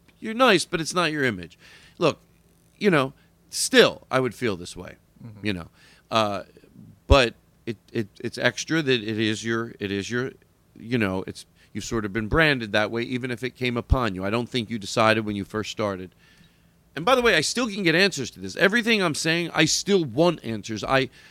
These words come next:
Speaker 1: but I'm gonna, but I'm being vocal with some of my confusion. Because you always worry, "What if you're wrong?" 'Cause there's someone, I always go to the people I respect and go, "Get some clarity on it." 'Cause sometimes I have really good friends that sway my opinion another way, go, "Oh, wow,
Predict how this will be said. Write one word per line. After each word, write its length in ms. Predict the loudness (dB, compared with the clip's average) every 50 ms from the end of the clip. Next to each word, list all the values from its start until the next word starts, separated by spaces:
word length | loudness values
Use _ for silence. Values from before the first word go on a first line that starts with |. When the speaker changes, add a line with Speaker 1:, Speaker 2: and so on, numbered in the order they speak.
| _ _ _
Speaker 1:
but 100 | -4 -4 -4 -8 -12 _ 2
I'm 120 | 2 4
gonna, 120 | 4 2 0
but 220 | -2 0 0 0
I'm 100 | 2 2
being 220 | 0 0 0 -2
vocal 800 | -4 -6 0 4 6 6 6 6 4 2 2 2 2 0 -2 -2
with 180 | -2 -2 -2 -2
some 200 | -2 -2 -2 -2
of 80 | 0
my 140 | 0 0 -2
confusion. 800 | -2 -2 -6 -8 -8 -4 -2 0 0 0 -2 -4 -10 -14 -16 -20 _ _ _ _ _ _ _ _ _ _ _ _ _ -12
Because 180 | -8 -4 0 2
you 60 | 2
always 180 | 2 2 2
worry, 180 | 0 -2 -2 -2
"What 200 | -2 -2 -2 -4
if 100 | -4 -4
you're 140 | -8 -10 -10
wrong?" 500 | -8 -6 -4 -2 0 0 0 -2 -4 -8 -16 -20 -20 -20 -20 -20 -20 _ _
'Cause 140 | -10 -8 -8
there's 100 | -8 -6
someone, 380 | -6 -4 -4 -4 -4 -6 -8 -10 -6 -2
I 120 | 0 2
always 200 | 2 2 0 0
go 160 | 0 0 0
to 60 | 0 0
the 100 | -2 -4
people 240 | -2 -2 -2 0
I 60 | -2 -2
respect 840 | -2 -4 -6 -8 -10 -2 _ 4 4 4 2 _ _ -20 -20 -20 -20 _ -10
and 240 | -8 -8 -8 -4 -4
go, 320 | -2 -2 -2 -4 -6 -10 _ -12 -4
"Get 180 | -4 -4 -2 0
some 220 | -2 -2 -2 -2
clarity 500 | -4 -2 0 2 2 2 2 2 0 -2
on 220 | -2 -4 -8 -14 -16
it." 100 | -20 -20 _ -4
'Cause 200 | -4 -4 -4 -6
sometimes 540 | -8 -6 -4 -4 -2 -2 -2 -2 -2 -2 0
I 100 | 0 0
have 220 | 0 0 0 0
really 200 | 0 2 2 2
good 140 | 0 -2 -4
friends 240 | -2 -2 -2 -2 -2
that 140 | -6 -6 -6
sway 420 | -6 -4 -2 0 2 2 2 2
my 160 | 2 0 -2
opinion 400 | 4 4 4 4 4 2 -2 -2
another 300 | -2 -2 -2 0 0 0
way, 160 | 2 0 0
go, 100 | 0 0
"Oh, 220 | 0 0 0 -2 -2
wow, 500 | -2 0 2 2 4 2 2 0 -2